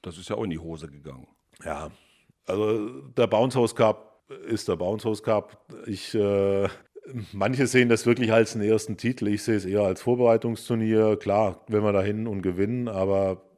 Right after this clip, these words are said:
Speaker 2: wenn, wenn's nicht klappt, dann ist es nicht so wild.
Speaker 1: Jetzt wird bei euch in der Liga ab sofort in Eigenregie gechallenged. Das kann man nur für gut heißen, ne?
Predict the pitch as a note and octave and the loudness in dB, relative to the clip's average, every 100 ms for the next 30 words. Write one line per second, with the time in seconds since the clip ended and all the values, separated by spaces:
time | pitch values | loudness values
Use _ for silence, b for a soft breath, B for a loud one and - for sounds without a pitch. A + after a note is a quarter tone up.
0 | _ _ G2 F2 F#2+ G2 F#2 - _ G2 | _ _ -12 -6 -6 -6 -10 -12 _ -12
1 | F2 - F2+ - G2 F#2 _ F2 E2+ F2 | -12 -10 -12 -4 -4 -4 _ -10 -10 -12
2 | - - _ _ - E2 D2+ D#2+ D#2 D2+ | -18 -20 _ _ -20 -18 -18 -18 -14 -12
3 | D#2 - B B B B B - A2+ G2+ | -14 -16 B B B B B -12 -10 -6
4 | A#2 - - - F#2+ G2+ C3 C#3 - - | -6 -8 -16 -18 -8 -2 -2 -2 -16 -20
5 | _ A2 F#2 A#2 B2+ G#2 G#2 A#2+ C3 B2+ | _ -4 -2 -4 -2 0 -2 2 2 2
6 | A#2+ - - A2 - G#2+ - A#2 B2 G#2+ | 0 -6 -2 -2 -2 -10 -4 -6 -4 -6
7 | - G2+ A#2 A2 A2 F#2 A2+ A2+ A2+ G2 | 0 0 2 -2 -4 -4 -2 0 -2 -4
8 | F2+ - G#2 C3+ D#3 - - _ b b | -6 0 2 2 0 -8 -12 _ b b
9 | b b - F#2 - F2+ G2 F#2 G#2 A2+ | b b -12 -8 -4 -2 -2 -4 -6 -8
10 | G2+ C#2+ C2+ D#2 D2 | -8 -12 -12 -14 -14